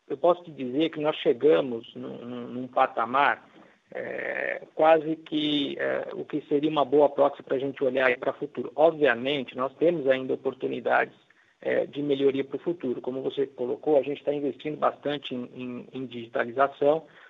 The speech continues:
nós continuamos investindo, uma parte foi feita esse ano, e como o Mário colocou ali nas iniciativas,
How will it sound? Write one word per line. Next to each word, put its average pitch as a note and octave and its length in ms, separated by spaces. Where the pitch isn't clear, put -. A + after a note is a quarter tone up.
nós B2 140
continuamos C#3+ 720
investindo, B2+ 600
uma B2 180
parte C3+ 340
foi A#2 180
feita A#2 320
esse B2 220
ano, C#3 200
e - 60
como C#3 200
o C#3+ 60
Mário C#3 220
colocou B2+ 420
ali A#2+ 160
nas A#2+ 160
iniciativas, A#2+ 840